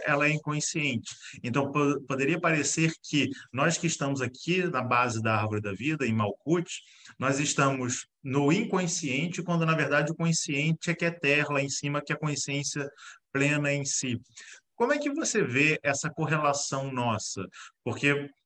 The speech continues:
nós temos um certo grau de consciência aqui, a-, aqui onde nós estamos, mas a gente não tem uma consciência plena, porque nós somos influenciados por uma série de coisas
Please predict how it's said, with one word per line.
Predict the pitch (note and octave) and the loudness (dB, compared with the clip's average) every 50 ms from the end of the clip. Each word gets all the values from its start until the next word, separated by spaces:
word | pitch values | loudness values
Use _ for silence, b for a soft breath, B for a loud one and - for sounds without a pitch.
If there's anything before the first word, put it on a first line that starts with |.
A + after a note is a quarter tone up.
| _ - | _ 0
nós | C3+ D3+ E3 D#3+ | 2 4 4 4
temos | - F#3+ F#3+ F#3+ G#3+ A3 G3+ | 4 4 2 2 2 2 0
um | G#3+ G#3+ G3+ F3 | 0 0 0 0
certo | - - F#3+ F3 F#3 F#3 | 0 2 2 2 2 0
grau | D#3+ C#3+ D3 D3 C#3+ | 2 4 4 4 4
de | C#3 C3 | 2 -2
consciência | C3 C#3+ C#3 C#3 C#3 - - B2+ A#2+ A#2+ B2 B2+ B2 B2 A#2 | -4 -4 -4 -2 -4 -4 -4 -2 -2 0 0 0 -2 -2 -4
aqui, | A2 - B2 A#2+ A#2 A2+ _ - | -4 -4 -2 -2 -2 -4 _ -4
a-, | A#2 A2 G#2+ A2 - B2 | -2 0 0 0 0 -2
aqui | A2+ A2+ - - C3+ D3+ F#3+ A#3+ | -2 -2 -4 -2 0 2 2 2
onde | G#3+ C#3 B2+ A#2+ A#2 | 2 0 0 0 2
nós | A2+ A2+ A2 G#2+ | 2 2 2 2
estamos, | A2 G#2 - - A#2+ A#2 C3+ D#3 F#3+ G#3 F#3+ - B B B B B B E3 - | 0 -2 -4 -4 -4 -4 -2 -2 -2 -4 -6 -8 B B B B B B -8 -2
mas | C#3 D3 D#3+ E3+ E3 | 2 4 6 6 6
a | F3+ E3+ | 6 6
gente | E3 F3 F3 F3+ F#3 | 6 4 4 2 2
não | F#3 F#3+ F#3 | 4 4 2
tem | F#3 F#3 | 2 0
uma | F#3 F#3 F3 | 0 -2 0
consciência | F3+ F#3 F#3 F3+ F3 - F#3 F3+ E3 - G3 F#3 | 0 0 0 0 -2 -2 -2 -2 0 0 -2 -2
plena, | F#3+ F#3+ F3 F3 E3+ D3 A#2+ A2 G#2 | 0 2 4 4 4 4 2 0 -2
porque | - G#2 A#2+ | -2 -6 -6
nós | B2 C3 C3 - | -4 -4 -4 -4
somos | - C#3+ C#3 C3 | -4 -2 0 0
influenciados | C3+ D3 D3 - D#3 C#3+ C#3+ C#3+ C3+ - - C#3+ A#2+ A2+ A2 A2 A2+ A2 - | 2 0 0 0 0 0 0 0 0 0 2 4 4 6 6 4 2 -2 -4
por | - A#2+ | -4 -4
uma | A#2+ B2 A#2+ | -2 0 0
série | A#2 - - C#3 C#3+ D#3+ F3+ F#3 | 0 0 2 4 4 4 4 4
de | E3 D#3 D#3 | 2 0 -2
coisas | - - A2+ A2+ G#2+ G#2+ G#2 G2+ | 0 0 0 0 0 -2 -4 -6